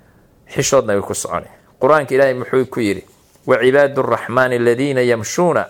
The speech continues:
cala al-ardi hawnan." Addoommada Allaha Raxmaanka waa kuwa arlada ugu socda, si degan ugu socda. Nin iyo haweenba markay arlada marahayaan, deganaan baa la rabaa. Haweenna maba ku sii jirto macna. Haweenkane, deganaanta waaba ragga waa uga sii horreeyaan. Maxaa yeelay jirkooda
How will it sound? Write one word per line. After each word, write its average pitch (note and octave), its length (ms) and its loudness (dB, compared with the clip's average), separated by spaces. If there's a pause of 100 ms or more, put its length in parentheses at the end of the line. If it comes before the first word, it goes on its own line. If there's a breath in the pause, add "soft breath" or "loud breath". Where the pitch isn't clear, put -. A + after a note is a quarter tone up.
cala B2+ 240 4
al-ardi A2 320 2
hawnan." F#2+ 380 -2 (180)
Addoommada B2+ 560 0
Allaha B2 240 -4
Raxmaanka C3+ 560 -2 (440 loud breath)
waa B2 200 4
kuwa C#3 260 0
arlada C3 320 2 (240)
ugu E3+ 180 2
socda, A2+ 380 0
si C#3 200 -4
degan A2 420 -4
ugu G2+ 120 -4
socda. - 360 -8 (420 soft breath)
Nin A#3 180 -2
iyo C#3+ 160 2
haweenba C#3 400 0
markay C#3 240 -2
arlada C#3 300 0
marahayaan, C#3 520 -2 (540 soft breath)
deganaan C3 460 2
baa C#3 120 4
la C3 80 0
rabaa. G#2+ 240 0 (180)
Haweenna F#3 360 4
maba E3+ 180 0
ku D3 120 -8
sii B2+ 220 -4
jirto F#2 240 -4
macna. D#2+ 320 -8 (140)
Haweenkane, B2+ 560 -2 (360 soft breath)
deganaanta C3+ 600 0
waaba C3 200 4
ragga A#2+ 260 -2
waa A2 140 2
uga D3 100 -2
sii - 160 -2
horreeyaan. F#2 480 -2 (140)
Maxaa C#3 200 0
yeelay C3+ 180 2
jirkooda B2+ 480 0